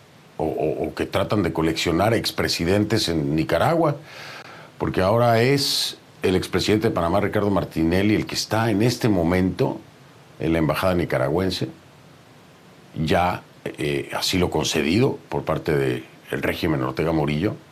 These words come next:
pidiendo salvoconducto al gobierno de Panamá. Por supuesto, Martinelli, eh, pues, acusado ya en firme, una condena de diez años, ya le voy a explicar, poco más de diez años.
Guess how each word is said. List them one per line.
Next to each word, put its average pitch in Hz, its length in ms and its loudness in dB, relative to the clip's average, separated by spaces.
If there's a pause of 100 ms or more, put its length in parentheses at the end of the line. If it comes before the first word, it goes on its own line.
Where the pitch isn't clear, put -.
(640)
pidiendo 104 440 4
salvoconducto 82 1200 0 (420)
al 80 140 0
gobierno 87 320 2
de 76 60 -2
Panamá. 73 400 0
Por 101 240 -2
supuesto, 104 480 0
Martinelli, 92 720 2 (540)
eh, - 340 -4 (120)
pues, - 360 -6 (300)
acusado - 560 0
ya 95 260 2
en 82 160 -2
firme, 95 560 0 (840)
una 76 200 -2
condena 78 640 -2
de 67 460 -2 (460)
diez 85 340 0
años, 92 300 0
ya 67 80 -2
le 73 80 0
voy 76 80 0
a 73 60 -4
explicar, 71 420 -4 (280)
poco - 220 -4
más 71 180 0
de 69 100 -2
diez 71 260 -2
años. 78 240 -4